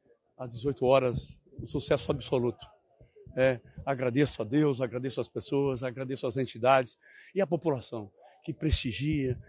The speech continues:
e que consome produtos, que colabora com as entidades. É absolutamente, é, um sucesso total.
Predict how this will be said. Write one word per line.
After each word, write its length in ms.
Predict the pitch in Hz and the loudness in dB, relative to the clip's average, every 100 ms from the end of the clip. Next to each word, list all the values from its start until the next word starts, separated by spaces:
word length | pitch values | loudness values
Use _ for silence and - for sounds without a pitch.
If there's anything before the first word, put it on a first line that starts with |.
| - - - | -20 -16 -10
e 80 | - | -8
que 160 | 127 151 | -8 4
consome 500 | 180 151 - 160 147 | 8 8 8 8 6
produtos, 500 | 127 120 139 135 - | 0 0 0 0 -4
que 120 | 143 | -4
colabora 480 | 170 165 131 147 139 | 4 6 8 6 6
com 80 | 127 | 2
as 80 | |
entidades. 600 | 127 117 117 131 143 123 - - - - | -2 -4 0 2 2 0 -14 -20 -20 -2
É 160 | - - _ _ _ - | 0 0 _ _ _ 2
absolutamente, 1200 | 226 202 185 - 180 175 - 135 165 151 - 147 - _ - _ | 4 4 0 -2 0 0 2 2 2 2 0 -2 -4 _ -20 _
é, 120 | - | -2
um 140 | - 180 | 0 2
sucesso 400 | 185 151 185 - | 0 2 2 4
total. 380 | 151 123 98 | 0 0 -2